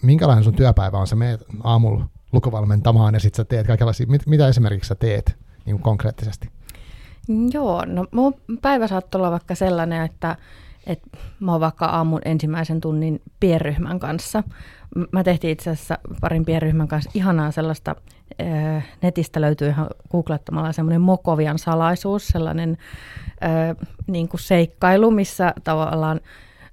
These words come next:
Speaker 2: ystävä pyyti apua tämmöiseen Mokovian kaupunkiin ja sit piti tehdä ajatuskarttoja ja kaikkea muistilistoja ja
Speaker 1: Aa,
Speaker 2: muuta.
Speaker 1: Mokovian salaisuus.
Speaker 2: Mokovian salaisuus, joo.
Speaker 1: Joo.
Speaker 2: Se oli tämmönen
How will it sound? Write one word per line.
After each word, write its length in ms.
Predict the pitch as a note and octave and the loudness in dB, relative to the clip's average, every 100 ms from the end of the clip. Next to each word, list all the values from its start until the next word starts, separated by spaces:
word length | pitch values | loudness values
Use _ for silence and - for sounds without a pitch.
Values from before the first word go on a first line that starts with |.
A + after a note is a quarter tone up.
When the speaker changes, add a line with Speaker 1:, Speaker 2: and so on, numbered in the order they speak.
| - - - - | -16 -16 -16 -8
Speaker 2:
ystävä 360 | - - D3+ D3+ | -6 -4 -2 0
pyyti 320 | D#3 D3+ C#3+ | 0 0 0
apua 320 | C#3+ - D3 | -2 -2 -2
tämmöiseen 340 | D3 D3+ D#3 D3+ | 0 0 0 0
Mokovian 480 | C#3+ - D#3 D#3 | -2 -4 -4 -4
kaupunkiin 540 | D#3+ D3+ D#3 D#3+ E3 - | -2 -4 -4 -8 -6 -8
ja 80 | E3 | -8
sit 160 | - | -8
piti 220 | D#3 E3 | -8 -6
tehdä 280 | D#3 C#3+ D#3 - | -4 -2 -2 -2
ajatuskarttoja 920 | D#3 D#3 E3 - D#3 - - D#3+ D#3 | -4 -4 -6 -4 -6 -4 -2 0 0
ja 400 | D#3 D#3 D#3+ - | 0 0 -2 -6
kaikkea 320 | - D#3 - D#3 | -8 -10 -4 -2
muistilistoja 720 | D#3 - F3+ F3+ - - D3 | -2 -4 -8 -6 -8 -2 0
ja 60 | |
Speaker 1:
Aa, 60 | D3 E3+ | 2 0
Speaker 2:
muuta. 300 | F3 F#3 B2+ | 0 0 2
Speaker 1:
Mokovian 500 | C#3+ C3+ A2 G2+ G2 | 4 2 2 -2 -2
salaisuus. 420 | G#2 F#2+ - A3+ | -4 -6 -2 6
Speaker 2:
Mokovian 560 | C4 C#4 A3 F#3 F3 | 6 8 4 4 2
salaisuus, 680 | F3 F3+ E3 E3+ F#3 F#3 G3 | 2 2 2 0 2 0 2
joo. 380 | A3 G#3 A#3 B3 | 4 6 6 4
Speaker 1:
Joo. 100 | B3 | 0
Speaker 2:
Se 140 | - E3+ | -4 0
oli 160 | F3+ | 0
tämmönen 420 | G3 F3+ F3+ F3 | 0 0 0 -2